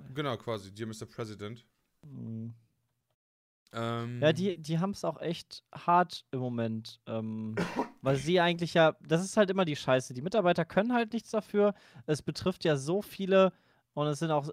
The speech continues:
Speaker 2: es sind ja auch nette Leute und die machen, haben ja auch einen ju-, guten Job gemacht und so.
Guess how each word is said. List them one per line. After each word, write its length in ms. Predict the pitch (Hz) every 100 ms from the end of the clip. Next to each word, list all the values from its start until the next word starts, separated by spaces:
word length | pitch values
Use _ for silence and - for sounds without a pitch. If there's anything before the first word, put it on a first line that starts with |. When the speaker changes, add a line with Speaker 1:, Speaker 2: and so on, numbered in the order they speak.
| - -
Speaker 2:
es 160 | 196 -
sind 120 | 247
ja 100 | 220
auch 80 | 180
nette 300 | 185 196 170
Leute 440 | 185 196 190 202
und 120 | 180 170
die 40 |
machen, 240 | 175 190
haben 220 | 190 185 190
ja 80 |
auch 140 | 175 190
einen 100 | 175
ju-, 180 | - 190
guten 280 | 208 196
Job 240 | 175 208 -
gemacht 460 | 180 175 165 - - _ _ _ _
und 180 | 160 160
so. 300 | 160 160